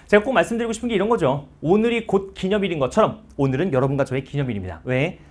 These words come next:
캐스트로 여러분과 얼굴을 마주하고 인사하는 날이니까 오늘이 기념일인 거예요. 자, 그런 것처럼 오늘이 곧 수능입니다.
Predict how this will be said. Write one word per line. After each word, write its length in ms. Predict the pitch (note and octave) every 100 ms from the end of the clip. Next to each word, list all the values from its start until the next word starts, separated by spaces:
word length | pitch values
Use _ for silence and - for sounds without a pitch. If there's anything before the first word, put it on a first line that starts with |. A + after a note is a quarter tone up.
| - -
캐스트로 460 | - B3+ B3+ A#3+ A3+
여러분과 480 | D#3 B2+ A#2+ G3+ -
얼굴을 320 | B2+ B2+ F#3+
마주하고 440 | G3+ C3 A2+ A2+ -
인사하는 460 | D#3+ F#3+ F#3+ E3
날이니까 440 | B2 G2 D#2+ - -
오늘이 220 | A3+ D4 C#4
기념일인 360 | G3+ G#3+ E3+
거예요. 440 | A2+ F#2+ D3 A#2 D#2+ - - - -
자, 160 | - F3
그런 160 | G3+ G#3+
것처럼 380 | G3+ F3 B2+ -
오늘이 260 | D#3 F#3+ E3+
곧 240 | F#3 - - - -
수능입니다. 720 | - - B3 G3 G#2+ - -